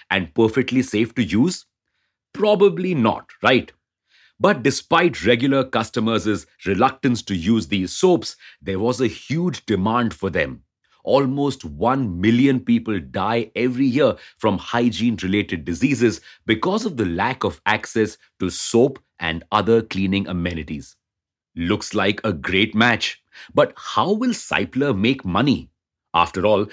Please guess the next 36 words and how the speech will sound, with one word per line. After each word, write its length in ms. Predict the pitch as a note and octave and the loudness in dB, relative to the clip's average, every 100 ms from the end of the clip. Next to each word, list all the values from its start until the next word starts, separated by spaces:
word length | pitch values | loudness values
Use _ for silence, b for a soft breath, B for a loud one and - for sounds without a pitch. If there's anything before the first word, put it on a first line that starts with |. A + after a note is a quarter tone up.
| B G#2 | B -6
the 80 | |
people 400 | - G#2+ G#2 C3 | -4 -2 -2 0
who 120 | G#2+ G#2+ | 2 2
need 300 | B2+ A2 F#2+ | 0 0 -2
the 80 | |
soap 440 | F2 - D3+ C#3 - _ _ - | -4 2 4 4 0 _ _ -6
can't 280 | F2+ F#2+ G2+ | -2 0 -2
afford 400 | G2+ - G#2+ A2 | -4 2 2 2
to 60 | G#2 | -4
pay 300 | - A2+ C#3 | 0 2 4
for 180 | A#2+ | 2
it. 160 | F2 - _ _ _ _ b b | 0 -4 _ _ _ _ b b
Simple, 480 | b - G3 B2 F2+ - _ _ E2 | b 2 2 2 -6 -10 _ _ -10
get 320 | - A2+ A#2 F2 | 0 0 0 -4
money 520 | E2+ A#2+ G3 G#3+ - _ | 0 2 2 0 -4 _
from 420 | - A2 G#2+ G#2 | -6 -2 0 0
the 80 | - | -2
hotels. 680 | F2+ D#2+ D#2+ C2+ - - - _ _ _ _ _ _ _ | -2 -6 -6 -8 -12 -20 -20 _ _ _ _ _ _ _
Wait, 440 | E2 F#2 F2 D2+ _ F2 | -6 -4 -4 -6 _ -2
but 340 | G2+ G2+ - _ | 0 0 -4 _
why 360 | G2 D#2 E2+ F2+ | -14 -4 -2 0
would 220 | A2 - | -2 0
they 100 | G#2 | 0
pay? 460 | F#2+ G#2 G2 D2 - _ _ _ _ _ _ | 2 2 2 -2 -10 _ _ _ _ _ _
See, 340 | - G#3+ G#3+ - | -2 0 0 2
the 140 | A#2+ | 2
hotels 460 | F#2 E2+ C#3+ E3 B2 | 2 4 4 4 2
were 120 | C3+ | 0
already 560 | F#2+ F2+ D#2+ A#2 B2+ | 0 0 2 4 4
spending 440 | B2+ - G2+ G#2 F2+ | 2 0 2 2 0
money 400 | D2+ F2+ G#2+ G#2 | -2 0 2 0
to 120 | G2 F2+ | -2 -6
transport 680 | - F#2+ F#2+ - G#2+ G2 | -4 -6 -6 -6 -6 -4
the 100 | F2+ | -6
used 400 | D#2 F2 A2 B2 | -6 0 2 0
soaps 540 | - - A#2+ A2+ - | -2 0 2 2 -2